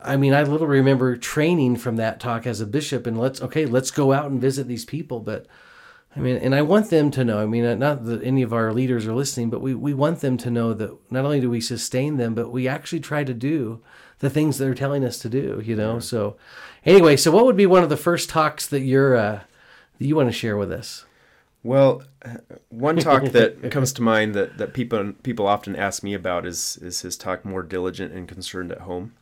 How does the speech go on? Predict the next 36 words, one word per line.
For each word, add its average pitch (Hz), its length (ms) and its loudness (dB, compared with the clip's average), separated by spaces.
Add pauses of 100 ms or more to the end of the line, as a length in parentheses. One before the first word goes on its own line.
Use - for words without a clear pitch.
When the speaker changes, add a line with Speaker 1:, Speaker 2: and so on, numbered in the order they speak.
(300)
Speaker 1:
Right. 107 400 -2 (220)
Speaker 2:
One 135 200 2
of 139 60 2
the 117 80 0
reasons 104 380 -2
why 98 260 0
that 92 180 -4
gets 98 160 -8
brought 92 240 -4
up 98 160 -4
is 90 140 -8
because 92 200 -12
there's 92 160 -8
a 90 60 -10
very, 98 420 0 (560)
uh, 90 280 -14
memorable 117 600 2
episode 104 480 4
in 101 120 6
there 95 320 6
Speaker 1:
<laughs> - 540 -2
Speaker 2:
where 110 100 -2
my 107 100 2
dad 110 300 4
describes 98 640 -2
what, 95 280 -4 (140)
what 95 220 -8
family 101 340 -6
home 95 220 -8
evenings 92 340 -8
were 90 120 -10
like 87 480 -6
in 92 180 -10
our 90 160 -6
home. 85 360 -14 (180)
Speaker 1:
Yeah. 101 420 -2